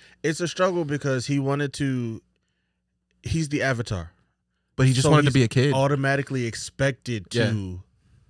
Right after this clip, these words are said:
Speaker 1: save the world. And he's like, "Bro, I just wanna be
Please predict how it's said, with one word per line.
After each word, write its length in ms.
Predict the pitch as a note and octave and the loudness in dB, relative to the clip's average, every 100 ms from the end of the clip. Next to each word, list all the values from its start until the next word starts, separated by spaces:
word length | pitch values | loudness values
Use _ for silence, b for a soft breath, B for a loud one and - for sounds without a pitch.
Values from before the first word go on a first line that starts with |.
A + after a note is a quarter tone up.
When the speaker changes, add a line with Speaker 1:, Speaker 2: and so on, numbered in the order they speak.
| _ _ _ _ | _ _ _ _
Speaker 1:
save 500 | - - D3+ C#3 C3+ | -16 -4 0 2 2
the 120 | A2 A2 | 0 -2
world. 340 | A#2+ C3 A2+ | 0 0 -2
And 100 | A#2 | -2
he's 160 | B2 B2 | -4 -4
like, 160 | A#2 | -4
"Bro, 200 | B2 B2+ | -6 -8
I 160 | - C3 | -8 -10
just 320 | E3 D#3 - | -8 -10 -10
wanna 180 | B2+ A2+ | -10 -10
be 240 | G#2 A2+ | -10 -10